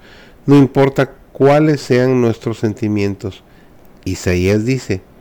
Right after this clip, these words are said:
"¿Quién hay entre vosotros que teme Jehová y oye la voz de su siervo?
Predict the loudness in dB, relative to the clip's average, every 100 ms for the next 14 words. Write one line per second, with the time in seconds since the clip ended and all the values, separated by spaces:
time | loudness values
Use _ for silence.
0 | _ -20 -20 _ _ _ -4 0 2 4
1 | 4 2 0 -2 -4 -4 -4 -4 -6 -4
2 | -8 -4 -4 -4 -4 -4 -2 -2 -4 -10
3 | -20 -20 -2 2 4 4 2 2 0 -2
4 | -8 -8 -4 -4 -2 -6